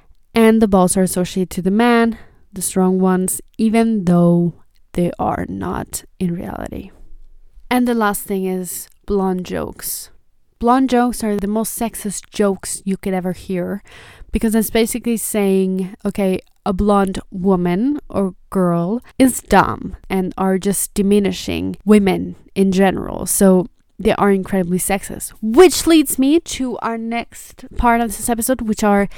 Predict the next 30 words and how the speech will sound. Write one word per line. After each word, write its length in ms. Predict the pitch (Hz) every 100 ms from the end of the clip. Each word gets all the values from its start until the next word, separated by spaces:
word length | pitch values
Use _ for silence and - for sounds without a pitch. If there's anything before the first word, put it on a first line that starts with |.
| - -
sexist 540 | - 277 269 269 233
jokes. 480 | - 247 247 277 - -
And 540 | 220 214 208 208 - - - - -
I'm 120 | 262
going 160 | 302 311
to 100 | 294
be 80 | 269
reading 280 | 269 247 247
some 300 | - 269 262
sexist 460 | 277 262 262 -
jokes. 400 | - 262 277 - -
Let's 280 | 277 285 -
play 300 | - 220 208
a 40 |
game, 400 | 185 185 180 180
shall 560 | 175 - - 196 190 190
we? 300 | 202 202 196 - - - - - -
If 180 | 320 320
you 120 | 359
laugh 340 | 339 277 269 262
at 120 | 233
one 200 | 208 214
of 160 | 214 208
these, 640 | 220 226 262 - - - 240 _
you 160 | 226 226
have 340 | 226 240 -
to 720 | - - 226 208 202 190 190 226
grab 180 | 233 254
a 80 | 339
pen, 480 | 220 190 175 220